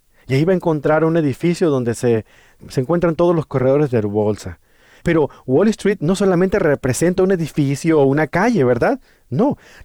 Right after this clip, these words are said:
representa un tipo de pensamiento. Estamos hablando acerca de economía. Otro ejemplo es la ciudad de Las Vegas. ¿Qué viene a su mente cuando escucha Las Vegas? Es una ciudad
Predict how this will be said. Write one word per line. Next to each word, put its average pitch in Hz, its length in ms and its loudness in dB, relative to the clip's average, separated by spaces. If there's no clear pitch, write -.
representa 170 540 0
un 208 140 0
tipo 165 360 0
de 202 100 2
pensamiento. 202 680 2
Estamos 143 360 0
hablando 185 420 2
acerca 180 360 0
de 156 140 2
economía. 117 680 -4
Otro 196 280 2
ejemplo 151 640 0
es 127 120 0
la 143 120 2
ciudad 120 340 2
de 113 240 2
Las 107 300 0
Vegas. 92 440 -4
¿Qué 175 100 -2
viene 185 220 -2
a 185 40 -4
su 156 120 -4
mente 165 260 -2
cuando 127 220 -4
escucha 135 320 -2
Las 131 180 -2
Vegas? 156 420 -2
Es 120 160 -6
una 165 160 2
ciudad 147 480 2